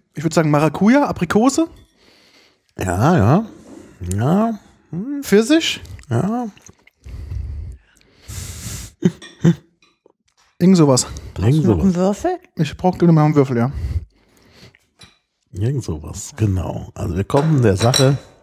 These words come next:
Speaker 2: <clears throat> Sache schon näher.
Speaker 1: Auch nicht so süß, das ist total angenehm.
Speaker 2: Mhm.
Speaker 3: Und hinten diese hübsche Schokolade.
Speaker 1: Mhm.
Speaker 2: Schokolade? Ah,
Speaker 3: Ja,
Speaker 2: ganz hinten.
Speaker 3: hinten.
Speaker 2: Ja, musst du
Speaker 3: Die
Speaker 2: dann nochmal sehen.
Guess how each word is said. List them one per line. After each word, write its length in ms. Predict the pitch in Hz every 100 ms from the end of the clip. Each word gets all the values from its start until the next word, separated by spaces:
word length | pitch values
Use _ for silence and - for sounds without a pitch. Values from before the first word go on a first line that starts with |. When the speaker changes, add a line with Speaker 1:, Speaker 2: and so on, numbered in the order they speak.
| -
Speaker 2:
<clears throat> 1500 | 262 233 - - - - - - _ - - - - - _
Sache 280 | 101 104 123
schon 220 | 127 110
näher. 420 | 90 85 76 -
Speaker 1:
Auch 160 | 156 -
nicht 140 | 196
so 120 | 175
süß, 300 | 143 156 269
das 160 | - -
ist 100 | 143
total 260 | 139 147 131
angenehm. 320 | 143 170 311 - - _ _ _ _ _ _ _
Speaker 2:
Mhm. 320 | 104 95 120 151 - - - _ _ _ _ _ _ _ - - _ -
Speaker 3:
Und 100 | -
hinten 320 | 196 202 208
diese 200 | 175 170
hübsche 320 | 190 - 196
Schokolade. 1120 | 185 - 185 180 165 165 185 214 214 143 147 156
Speaker 1:
Mhm. 360 | 170 151 160 247 _ _ _ _ _
Speaker 2:
Schokolade? 680 | - - 87 80 95 139 254 -
Ah, 160 | - 202
Speaker 3:
Ja, 260 | 175 160
Speaker 2:
ganz 120 | 175
hinten. 220 | 190 202 160
Speaker 3:
hinten. 80 |
Speaker 2:
Ja, 140 | 110 90
musst 200 | 92 -
du 40 |
Speaker 3:
Die 60 | 87
Speaker 2:
dann 80 | 87
nochmal 240 | 87 87
sehen. 200 | 78 73